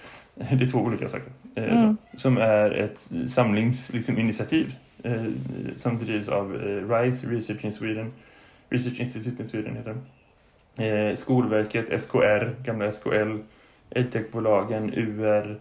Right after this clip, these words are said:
Speaker 1: ett gäng universitetsmänniskor
Speaker 2: Mm,
Speaker 1: och liksom
Speaker 2: mm.
Speaker 1: så. Massa olika partners som går upp för att samla, för att kraftsamla.
Speaker 2: Mm, mm.
Speaker 1: Eh, jag, jag gjorde ett samtal häromdagen med Carl Heath, som är kanske vår mest frekventa gäst i den här
Speaker 2: <laughs>
Speaker 1: podden.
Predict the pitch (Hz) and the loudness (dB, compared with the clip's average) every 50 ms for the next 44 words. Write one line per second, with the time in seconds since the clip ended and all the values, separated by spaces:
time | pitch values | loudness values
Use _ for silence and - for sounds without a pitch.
0 | - _ - - 110 107 113 110 117 117 113 113 117 117 117 117 110 113 117 113 | -14 _ -8 -6 -6 -6 -6 -4 -4 -2 -2 0 -2 -2 -2 -4 -4 -2 -2 -4
1 | 107 107 - 113 - - 120 107 - - 113 107 107 107 104 104 110 110 107 113 | -4 -6 -8 -8 -4 -4 -4 -4 -4 -4 -4 -4 -2 -2 0 2 4 4 4 4
2 | 120 - - - 202 196 151 113 131 - - - - - - - - - - - | 2 0 2 2 2 2 2 0 -2 -6 -14 -20 -20 -20 -20 -20 -20 -20 -20 -12
3 | - - 139 135 131 - - 131 123 117 - - 110 - 120 107 107 107 101 - | -4 0 0 0 0 0 2 2 2 2 0 -2 0 2 0 0 0 -2 -4 -2
4 | 113 107 110 113 107 101 - - 110 107 - - - 127 123 131 123 104 95 117 | -4 -2 0 -2 -2 -2 -2 -2 -2 -2 -2 0 2 2 4 4 4 2 2 0
5 | 143 143 - - - - - 120 - - - 131 226 226 202 196 214 190 123 139 | 0 -2 -2 -10 -10 -8 -6 -6 -4 0 2 4 4 4 4 2 0 -2 -2 -2
6 | - 208 208 214 214 208 - - - - _ _ _ _ - - 117 120 120 113 | 0 0 -2 -2 -4 -6 -8 -12 -20 -20 _ _ _ _ -6 -2 0 2 2 4
7 | - 120 135 135 131 135 131 - 123 135 131 143 139 127 127 123 131 - - - | 6 6 6 6 6 4 2 4 4 6 6 6 8 6 6 6 4 0 2 2
8 | 151 131 123 104 98 113 107 107 110 139 143 131 113 107 110 117 117 110 110 107 | 4 4 4 2 4 4 2 4 6 6 6 6 4 0 0 0 2 2 2 2
9 | 104 104 80 82 - - 113 107 104 107 120 151 143 135 - - - - - 139 | 0 0 -2 -2 0 2 4 4 4 4 2 2 0 0 -4 -10 -14 -6 0 0
10 | 123 113 110 113 110 - - _ - - 110 101 - 123 107 104 104 104 104 104 | 2 2 2 -2 -6 -12 -18 _ -12 -10 -8 -6 -4 -2 -2 0 0 0 -2 -4
11 | - - - 117 110 - 110 104 - 107 110 - - - 123 113 104 107 - 110 | -6 -4 -4 -4 0 0 0 0 2 2 0 2 4 6 6 6 6 4 2 2
12 | 107 123 131 131 - | 0 0 0 -2 -4